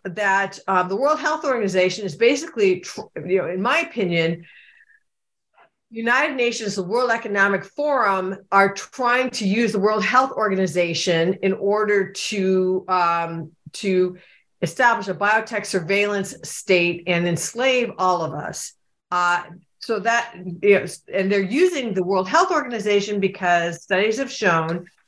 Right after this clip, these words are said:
that, um, that, that people's fear regarding their health is a way that they will give up their rights most quickly. Okay. If you're afraid because you think you're gonna die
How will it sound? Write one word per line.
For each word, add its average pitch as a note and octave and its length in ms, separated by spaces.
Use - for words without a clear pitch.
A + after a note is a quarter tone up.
that, F#3+ 340
um, F3 460
that, F3 360
that F3+ 320
people's D4 420
fear D4 380
regarding G3 440
their F#3+ 160
health A3 640
is G#3+ 360
a F#3+ 120
way A#3 340
that G3 180
they G#3 140
will F#3 140
give B3+ 460
up A3 240
their F#3 180
rights F#3+ 460
most F#3+ 400
quickly. F#3 680
Okay. F3 580
If E3 160
you're B3+ 140
afraid C4 580
because G3+ 260
you G3 80
think A3 180
you're G#3 120
gonna F#3+ 200
die F3+ 600